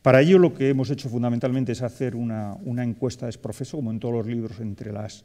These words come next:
empresas españolas que están allí, para hacer una foto fija de cómo, de cómo ha sido el proceso de, de implantación, cómo es el desarrollo de su actividad, qué resultados han obtenido, cómo valoran las,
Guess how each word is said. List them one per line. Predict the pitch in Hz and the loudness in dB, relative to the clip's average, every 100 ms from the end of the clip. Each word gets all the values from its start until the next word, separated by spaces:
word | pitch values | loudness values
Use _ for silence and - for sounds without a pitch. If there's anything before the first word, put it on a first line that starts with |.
| _ | _
empresas | 127 104 110 104 | -10 -8 -8 -8
españolas | - 107 110 101 | -8 -6 -6 -8
que | - | -12
están | - 110 104 | -10 -8 -6
allí, | 113 175 | -8 -8
para | 110 101 | -8 -8
hacer | - 135 | -6 -4
una | 113 107 | -4 -4
foto | 127 - | -4 -6
fija | - 131 - 107 | -6 -6 -6 -8
de | 104 | -8
cómo, | - 113 110 - - - _ | -6 -4 -4 -8 -18 -20 _
de | 117 | -10
cómo | 120 120 | -4 -4
ha | |
sido | 117 127 | -2 -4
el | 120 | -4
proceso | 110 - 110 113 | -6 -8 -8 -8
de, | 107 104 107 | -6 -8 -8
de | 110 | -8
implantación, | 107 110 104 104 - 143 143 139 | -6 -6 -6 -6 -2 2 4 2
cómo | 131 113 | 0 -4
es | 110 | -6
el | 107 | -8
desarrollo | 110 107 113 | -8 -8 -6
de | 107 | -6
su | 107 | -8
actividad, | 104 117 107 113 143 135 - | -10 -8 -4 2 2 2 -2
qué | |
resultados | 139 110 101 104 | -10 -10 -10 -10
han | 113 | -10
obtenido, | 101 107 139 127 135 - - - _ | -8 -2 0 0 -2 -8 -20 -20 _
cómo | 135 135 120 | 0 2 2
valoran | 113 123 117 110 | 2 2 2 0
las, | 107 104 - | -2 -4 -6